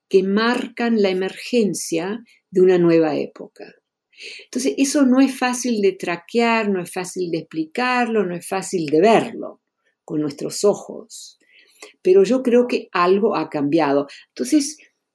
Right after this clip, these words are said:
hemos vivido un cambio en nuestras grandes ciudades.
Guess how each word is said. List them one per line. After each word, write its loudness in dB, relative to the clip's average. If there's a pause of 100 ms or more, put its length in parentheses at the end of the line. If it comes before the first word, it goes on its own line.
(320)
hemos 8
vivido 6
un 2
cambio 2
en 0
nuestras -2
grandes 2
ciudades. -6